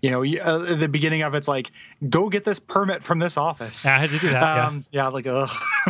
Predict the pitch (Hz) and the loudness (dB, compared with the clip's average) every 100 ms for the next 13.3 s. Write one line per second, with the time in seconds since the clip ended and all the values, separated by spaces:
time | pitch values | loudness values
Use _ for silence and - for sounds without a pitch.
0 | - - 175 143 139 120 123 - 160 170 | -2 0 0 0 -2 -2 -2 -4 -4 -2
1 | - 160 156 151 147 165 160 175 170 165 | 0 0 0 -2 -2 -2 -2 -2 -2 -2
2 | 156 143 160 160 147 165 143 - 151 143 | -2 -2 -2 -2 -2 -4 -4 -2 -2 -2
3 | 123 127 127 123 139 131 131 131 127 127 | -2 0 -2 -2 0 0 0 0 -2 -2
4 | 127 127 123 123 127 - _ - 143 135 | -2 -2 0 -2 -4 -10 _ -2 0 0
5 | 127 127 120 120 120 - 131 139 139 131 | -2 -2 -2 -2 -2 -2 -4 -2 0 0
6 | 123 123 127 127 131 139 143 _ - 147 | 0 -2 -2 -2 -2 -4 -8 _ -10 -6
7 | 123 98 _ - 123 120 117 123 135 135 | -6 -10 _ 0 0 0 -2 -4 -6 0
8 | 127 120 - 123 131 120 - 123 123 131 | 0 0 -2 -2 -2 -2 0 0 -2 -4
9 | 135 - - - - 147 180 170 233 247 | -6 -10 -20 -20 -16 -14 0 0 2 -2
10 | 185 165 147 143 131 151 131 - 131 - | 0 0 0 -2 0 0 0 -2 -4 0
11 | 131 110 120 110 107 104 123 113 127 139 | 0 0 0 0 -2 -2 -2 -2 -6 -2
12 | 120 127 - 123 110 - 135 127 - - | -2 -2 -4 -2 0 0 0 0 -2 0
13 | 127 123 | 0 0